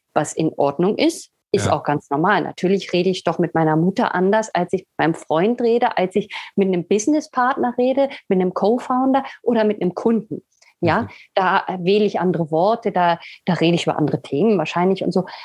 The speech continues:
Speaker 1: Aber trotzdem muss man halt immer wieder auf diese authentische Essenz zurückkommen können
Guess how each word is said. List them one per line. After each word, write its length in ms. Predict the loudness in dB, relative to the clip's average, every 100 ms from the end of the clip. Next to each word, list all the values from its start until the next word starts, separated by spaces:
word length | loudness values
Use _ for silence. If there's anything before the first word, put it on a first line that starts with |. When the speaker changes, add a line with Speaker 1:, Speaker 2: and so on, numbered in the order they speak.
| -4
Speaker 1:
Aber 200 | 0 0
trotzdem 580 | 0 -2 -2 0 0 -2 _ -2
muss 180 | 0
man 140 | 0 2
halt 200 | 0 0
immer 420 | 0 2 2 0
wieder 320 | 0 0 0 0
auf 140 | 0
diese 400 | -2 0 0 -2 -8 -20 _ _
authentische 800 | 0 0 0 0 0 0 0 -2
Essenz 540 | -4 -2 0 0 -2
zurückkommen 760 | -6 0 0 0 0 2 2 0
können 380 | 0 2 2